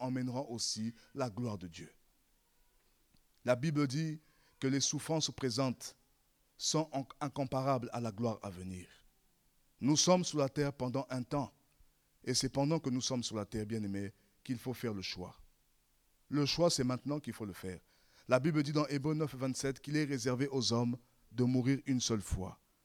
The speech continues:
Après quoi vient le jugement. Dès l'instant où tout est fini,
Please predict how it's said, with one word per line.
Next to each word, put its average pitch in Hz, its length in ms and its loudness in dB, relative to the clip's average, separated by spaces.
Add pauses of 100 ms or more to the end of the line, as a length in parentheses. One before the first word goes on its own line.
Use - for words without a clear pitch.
(320)
Après 131 320 4
quoi 139 180 0
vient 117 180 0
le 104 100 0
jugement. 90 500 -6 (640)
Dès 165 200 12
l'instant 165 480 4
où 160 80 0
tout 190 240 0
est 139 60 4
fini, 113 340 -2